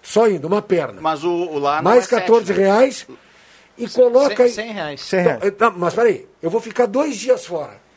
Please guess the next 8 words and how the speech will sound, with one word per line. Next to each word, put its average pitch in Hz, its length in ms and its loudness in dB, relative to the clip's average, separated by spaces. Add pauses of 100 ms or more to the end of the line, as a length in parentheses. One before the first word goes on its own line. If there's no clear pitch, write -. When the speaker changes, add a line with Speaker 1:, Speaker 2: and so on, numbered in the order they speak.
(840)
Speaker 1:
Então 180 220 -2
eu 240 120 0
tenho 240 240 -4
mais 233 280 0
duas 196 500 -6
diárias 208 460 -6
de 196 80 -14
carro. 180 420 -6